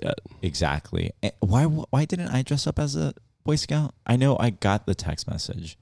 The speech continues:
Speaker 1: I don't know. You probably just didn't want to.
Speaker 2: Yeah, I wanted to do what I ended up doing, which was Spider-Man.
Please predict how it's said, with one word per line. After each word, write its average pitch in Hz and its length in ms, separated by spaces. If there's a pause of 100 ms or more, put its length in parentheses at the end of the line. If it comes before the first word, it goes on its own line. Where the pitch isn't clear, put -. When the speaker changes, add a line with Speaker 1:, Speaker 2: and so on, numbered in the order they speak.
(120)
Speaker 1:
I 98 100
don't 120 140
know. 101 80
You 107 160
probably 107 260
just - 120
didn't 107 160
want 117 240
to. - 280
Speaker 2:
Yeah, 78 260
I 101 220
wanted 98 380
to 98 80 (300)
do 98 120
what 87 140
I 80 220 (120)
ended 87 300
up - 100
doing, 76 240
which 76 160
was 80 140
Spider-Man. 82 720